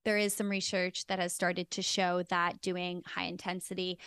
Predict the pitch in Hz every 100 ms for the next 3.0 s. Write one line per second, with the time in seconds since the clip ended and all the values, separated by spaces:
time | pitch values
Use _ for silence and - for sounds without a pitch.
0 | - - 277 269 - 262 233 226 220 220
1 | - - 190 190 208 208 202 190 - -
2 | 190 175 180 185 202 - 208 - 185